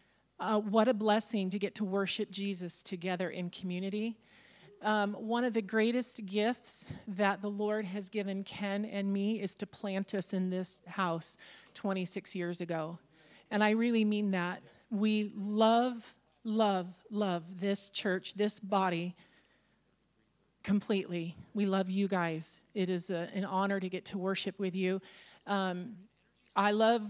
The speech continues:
worshiping Jesus on my own at home, but you know what? In Revelation, we're gonna be doing it together. That's what, that's what we're told. We're gonna be around the throne together,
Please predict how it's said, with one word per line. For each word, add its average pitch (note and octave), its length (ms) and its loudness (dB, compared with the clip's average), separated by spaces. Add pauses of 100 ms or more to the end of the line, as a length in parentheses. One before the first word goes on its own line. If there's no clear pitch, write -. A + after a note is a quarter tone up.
(120)
worshiping A#3+ 500 0
Jesus A#3+ 340 0
on A3 160 2
my G#3 180 4
own A#3 180 6
at G#3+ 80 0
home, A#3 500 0
but - 300 -6
you A#3 100 2
know A#3 160 2
what? B3 360 2 (160)
In A3 160 2
Revelation, A#3 760 4
we're A#3 120 4
gonna A#3+ 140 2
be A3+ 80 4
doing G#3+ 300 2
it G#3+ 120 -2
together. G3+ 440 2
That's A3 360 2
what, A#3+ 220 6 (180)
that's A#3 300 4
what A#3 220 4
we're A3 140 2
told. A3+ 500 6 (360)
We're C4 200 12
gonna E4 180 8
be D#4+ 220 10
around C#4+ 580 12
the D#4+ 120 10
throne D4+ 500 8
together, B3 800 4